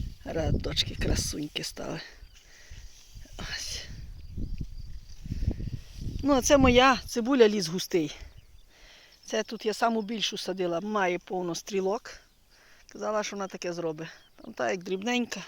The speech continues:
там та стрілок немає. А ця моя домашня. От і паскудниця нагнала стрілок багато. Ну нічого.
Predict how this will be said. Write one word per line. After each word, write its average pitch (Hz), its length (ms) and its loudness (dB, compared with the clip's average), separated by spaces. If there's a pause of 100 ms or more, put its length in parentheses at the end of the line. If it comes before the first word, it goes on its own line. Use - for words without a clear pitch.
(160)
там - 140 -16
та - 140 -6
стрілок 202 460 -4
немає. 202 400 -8 (1300)
А 190 80 -8
ця 220 200 0
моя 208 340 2 (400)
домашня. 185 680 2 (1400)
От - 140 -6
і 151 40 -6
паскудниця 220 640 -2
нагнала 196 540 -2
стрілок 175 440 -4
багато. - 480 -2
Ну - 160 -4
нічого. - 300 0